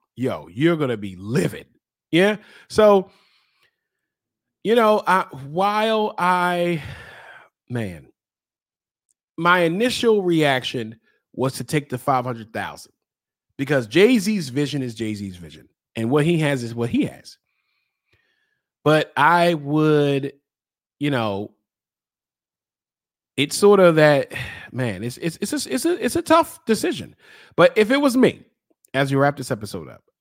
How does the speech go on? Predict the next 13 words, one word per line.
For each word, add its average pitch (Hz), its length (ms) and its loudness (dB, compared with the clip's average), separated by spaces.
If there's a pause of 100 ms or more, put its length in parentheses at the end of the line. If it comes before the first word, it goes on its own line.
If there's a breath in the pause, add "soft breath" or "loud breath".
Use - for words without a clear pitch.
I 170 340 2
would, 147 600 0 (720)
I 160 200 4
would 147 320 0
take, 127 320 -6 (320)
I 143 180 4
would 143 320 2 (200)
have 127 200 -2
the 117 80 -4
dinner 104 200 -6
with 92 120 -12
Jay-Z. 73 380 -20 (1700)
Because 135 440 4